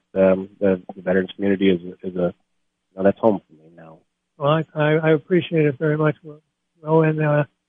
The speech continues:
Speaker 2: hopefully, you know, we can, uh, partner up on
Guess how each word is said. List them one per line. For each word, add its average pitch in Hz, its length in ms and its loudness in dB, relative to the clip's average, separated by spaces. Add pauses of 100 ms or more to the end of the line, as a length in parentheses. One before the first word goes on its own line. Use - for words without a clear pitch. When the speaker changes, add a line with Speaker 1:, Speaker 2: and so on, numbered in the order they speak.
(160)
Speaker 2:
hopefully, 180 380 2
you 175 80 0
know, 170 140 2
we 160 140 2
can, 160 220 -2
uh, 151 320 2 (760)
partner 170 340 2
up 185 160 0
on 160 100 -4